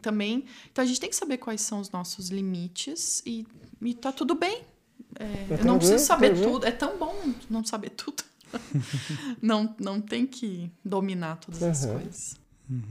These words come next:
Speaker 2: Poxa, pra missões faz todo sentido isso, né? A, a
Speaker 1: Uhum.
Speaker 2: área que o missionário tem, que, que como são tão,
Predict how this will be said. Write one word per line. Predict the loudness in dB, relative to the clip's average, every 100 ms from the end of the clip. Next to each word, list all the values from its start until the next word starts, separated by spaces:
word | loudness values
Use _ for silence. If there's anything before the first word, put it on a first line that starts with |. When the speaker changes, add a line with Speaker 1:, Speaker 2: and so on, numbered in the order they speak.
| -4
Speaker 2:
Poxa, | -4 -2
pra | 4 6
missões | 6 4 2 2 2 0
faz | -2 0
todo | 2 4 4
sentido | 2 -2 0 0 2 2 2
isso, | 0 -4 -6
né? | -4 -2 0 2
A, |
a | 4
Speaker 1:
Uhum. | 4 4
Speaker 2:
área | 2
que | 2
o |
missionário | 2 2 -2 0 0 0
tem, | 0 0 0
que, | -4
que | -4 -2
como | 2 4
são | 4 2
tão, | 0 0